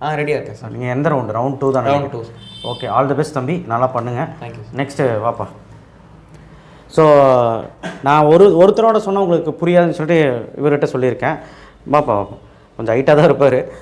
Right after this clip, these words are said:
Speaker 2: So, என்னன்னா வந்து பாத்தீங்கன்னா, இவரோட பேர் அவரே இன்ட்ரோடியூஸ் பண்ணுவாரு. என்னன்னா, என்ன கட் ஆஃப் கேட்போம். என்ன பேருப்பா?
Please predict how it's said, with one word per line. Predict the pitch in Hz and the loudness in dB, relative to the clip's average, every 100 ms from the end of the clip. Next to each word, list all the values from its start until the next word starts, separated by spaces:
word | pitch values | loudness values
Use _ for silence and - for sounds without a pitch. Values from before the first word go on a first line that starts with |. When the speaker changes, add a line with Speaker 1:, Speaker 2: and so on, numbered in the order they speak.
| - | -6
Speaker 2:
So, | - 156 | 0 2
என்னன்னா | 147 190 196 185 | 4 2 2 2
வந்து | 175 | 2
பாத்தீங்கன்னா, | 160 160 165 185 170 143 127 | 2 2 2 2 4 2 0
இவரோட | 123 143 143 | 0 0 2
பேர் | 156 156 | 2 2
அவரே | 147 151 | 4 2
இன்ட்ரோடியூஸ் | 139 147 131 | 0 -2 -2
பண்ணுவாரு. | 131 127 127 147 185 - - _ - | -4 -2 0 0 -2 -8 -20 _ -2
என்னன்னா, | 135 160 170 | 2 4 2
என்ன | 147 156 | 2 0
கட் | 135 | 0
ஆஃப் | 147 - | -2 0
கேட்போம். | 117 107 101 | -2 -4 -6
என்ன | 117 127 143 | -4 0 2
பேருப்பா? | 123 113 101 | 2 0 -6